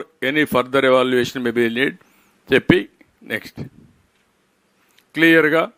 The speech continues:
as the process of evaluation of Group One p-, answer scripts itself is irregular, illegal, contrary rules three nine of the A P P S C rules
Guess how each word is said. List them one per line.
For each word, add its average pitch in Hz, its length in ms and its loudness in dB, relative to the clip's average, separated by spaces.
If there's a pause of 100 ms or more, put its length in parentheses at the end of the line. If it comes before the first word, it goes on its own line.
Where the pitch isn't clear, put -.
(2250)
as 196 80 2 (140)
the 190 80 2 (100)
process 180 560 0 (360)
of 151 80 0 (140)
evaluation 156 720 0
of 139 60 -2 (100)
Group 143 240 -2 (120)
One 135 180 0
p-, - 100 -8 (200)
answer 131 280 -4 (120)
scripts - 400 -4 (480)
itself 180 440 2 (140)
is 127 100 -4 (140)
irregular, 135 560 2 (960)
illegal, 165 680 4 (840)
contrary 180 460 0 (100)
rules 151 240 -2 (100)
three 123 180 -4 (160)
nine 196 240 0 (380)
of 135 120 2
the 135 80 0 (100)
A 151 120 0
P 151 140 2 (180)
P 127 180 0 (100)
S - 100 -6
C 127 200 0 (380)
rules 170 320 4